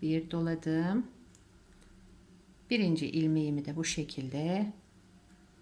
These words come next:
yine ters ördüm ve şişimden çıkarttım. İpi kendimden tarafa aldım. İkinci ilmeğimi ters ördüm.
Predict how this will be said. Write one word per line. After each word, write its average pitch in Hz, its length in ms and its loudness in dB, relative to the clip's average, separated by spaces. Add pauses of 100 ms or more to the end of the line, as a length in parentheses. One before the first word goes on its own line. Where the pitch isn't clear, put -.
(340)
yine 175 300 2
ters 170 360 0
ördüm 175 420 0
ve 202 100 0
şişimden 151 600 -2
çıkarttım. 143 680 -8 (1160)
İpi 262 220 0
kendimden 156 680 2
tarafa 190 420 0
aldım. 190 580 0 (500)
İkinci 208 420 2
ilmeğimi 156 640 0
ters 139 400 -4
ördüm. 131 320 -10